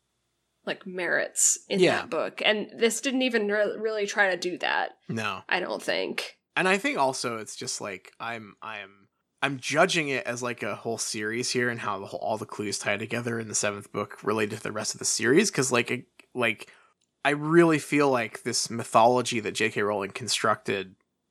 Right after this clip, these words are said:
Speaker 2: about how she planned everything out in advance is just so, like, it s-, feels self-evidently false at this point, right? Like
Speaker 1: This book is so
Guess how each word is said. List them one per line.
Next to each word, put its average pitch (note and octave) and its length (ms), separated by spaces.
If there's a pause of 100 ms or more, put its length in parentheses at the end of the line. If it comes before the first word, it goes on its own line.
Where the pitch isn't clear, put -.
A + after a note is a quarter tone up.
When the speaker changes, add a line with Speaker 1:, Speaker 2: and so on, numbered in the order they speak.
(140)
Speaker 2:
about G2+ 360
how G#2 160
she - 160
planned G#2+ 340
everything G#2 300
out F#2+ 160
in F#2+ 60
advance G2 560
is - 140
just - 240
so, G#2+ 800 (1300)
like, D#3 160
it G3 80
s-, - 260
feels C#4+ 280
self-evidently G#2+ 960
false F#2 420
at F#2+ 100
this F#2+ 160
point, F#2 380
right? A#2 360 (340)
Like G#2+ 300
Speaker 1:
This A#4 240
book A#3 260
is G#3 160
so G3+ 460